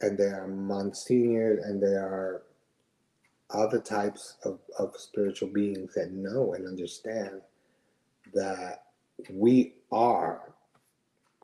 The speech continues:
there, we exist. People like us exist. Meditation exists. We do things for the betterment of ourselves. Now,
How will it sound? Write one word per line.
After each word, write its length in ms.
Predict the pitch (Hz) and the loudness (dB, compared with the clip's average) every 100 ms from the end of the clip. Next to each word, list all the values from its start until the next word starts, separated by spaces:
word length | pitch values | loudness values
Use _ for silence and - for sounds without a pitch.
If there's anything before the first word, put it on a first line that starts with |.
| _ _ _ - | _ _ _ -8
there, 300 | 107 139 - - | 4 4 4 2
we 140 | 110 | 2
exist. 560 | 104 127 101 101 - - | 6 2 2 -2 -4 -6
People 360 | - 135 147 | 0 4 6
like 300 | 123 104 - | 4 2 -4
us 180 | 123 - | -4 -4
exist. 520 | 98 95 104 90 - - _ _ | -6 -4 -2 -4 -8 -20 _ _
Meditation 760 | 101 104 98 - 120 127 - 123 | -4 -4 -2 2 4 4 2 -2
exists. 600 | 120 104 98 98 82 - - | -2 -4 -2 -2 -2 -8 -4
We 140 | 98 | -4
do 240 | - 120 | 6 6
things 460 | 123 120 117 113 117 _ _ _ _ - - _ | 8 6 6 4 -2 _ _ _ _ -20 -20 _
for 140 | - | 4
the 120 | 107 104 | 4 6
betterment 540 | 110 117 113 110 110 - - | 6 8 8 4 -4 -10 -8
of 160 | 101 - | -8 -6
ourselves. 800 | - - - 151 - - - - _ _ _ _ - - _ _ _ - _ - | -10 -8 -6 -4 -6 -14 -20 -20 _ _ _ _ -18 -18 _ _ _ -20 _ -10
Now, 380 | 101 90 85 | -8 -6 -10